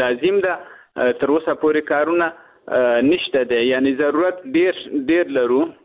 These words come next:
د والي صاحب محترم د وینا په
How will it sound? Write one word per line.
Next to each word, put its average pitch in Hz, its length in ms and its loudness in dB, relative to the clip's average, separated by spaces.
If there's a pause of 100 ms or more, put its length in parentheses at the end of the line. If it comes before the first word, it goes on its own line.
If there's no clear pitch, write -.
(680)
د - 20 2 (280)
والي 139 320 2
صاحب 151 180 0 (140)
محترم 147 420 0 (120)
د 127 100 4
وینا 123 260 0 (140)
په 151 40 0